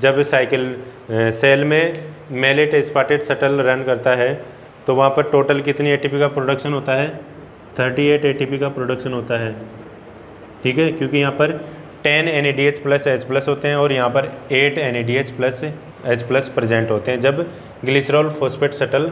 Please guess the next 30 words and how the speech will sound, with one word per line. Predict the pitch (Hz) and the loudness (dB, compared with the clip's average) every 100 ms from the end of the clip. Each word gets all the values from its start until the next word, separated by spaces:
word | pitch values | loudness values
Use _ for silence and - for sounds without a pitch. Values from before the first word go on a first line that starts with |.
| - 127 | -6 -2
run | 135 135 | 0 2
करता | 117 98 107 | 0 2 0
है | 101 | 0
से-, | - 104 95 - - - - | -2 -4 -6 -12 -18 -8 0
cell | 110 | 0
में, | 101 92 95 - - - - - | 0 -6 -8 -14 -18 -20 -10 -4
ठीक | 143 | 0
है। | 165 92 - - - - - | 0 -4 -12 -18 -18 -4 2
I | 135 | 2
hope | 139 143 151 | 4 2 4
आपको | 135 - | 2 0
video | 135 135 135 139 | -2 0 0 0
समझ | 139 127 | 0 -2
में | 127 131 | -2 0
आया | 123 123 | 0 0
होगा। | 127 131 131 - - - - | 0 0 -2 -6 -18 -20 -6
अगर | 123 123 123 | 0 2 2
video | 127 131 | 2 2
पसंद | 131 123 131 | 0 -2 0
आए | 127 120 | 2 2
है | 123 123 | 2 0
तो | 123 | -2
इसको | 117 120 | -2 -2
like | 117 110 113 | 0 0 0
कीजिए, | 123 117 123 127 123 | -2 0 0 -2 -6
अपने | 104 113 | -4 -4
दोस्तों | 110 107 - 117 | -2 -4 -4 -4
को | |
share | 117 110 107 | -2 -2 -2
कीजिए | 117 110 110 127 | -2 -2 0 -2